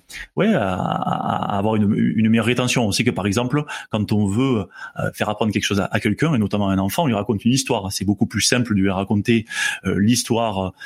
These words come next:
avec, euh, de, du petit chaperon rouge pour, pour donner finalement, euh,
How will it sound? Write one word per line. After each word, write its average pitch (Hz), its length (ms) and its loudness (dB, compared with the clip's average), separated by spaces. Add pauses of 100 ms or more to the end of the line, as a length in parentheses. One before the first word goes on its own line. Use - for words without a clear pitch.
(120)
avec, 110 380 0
euh, 95 280 2
de, 98 380 2
du 98 180 -2
petit - 200 0
chaperon 117 340 0
rouge 110 380 2
pour, 98 480 0
pour 98 180 -4
donner 107 300 2
finalement, 101 640 0
euh, 90 40 -4